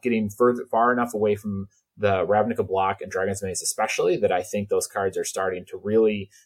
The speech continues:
develop the ability to spike in price in a way they might not have been able to a year after that set rotated. Um, it's entirely possible that the cards to make Beck good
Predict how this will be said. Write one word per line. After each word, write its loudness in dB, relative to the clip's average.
develop 2
the -6
ability 2
to -12
spike 2
in -4
price -2
in -2
a -2
way 4
they 2
might -6
not -2
have -4
been -4
able -6
to -8
a -8
year -4
after 0
that -2
set -2
rotated. 0
Um, 2
it's 0
entirely 4
possible 0
that 0
the -2
cards 0
to -10
make -2
Beck -4
good 2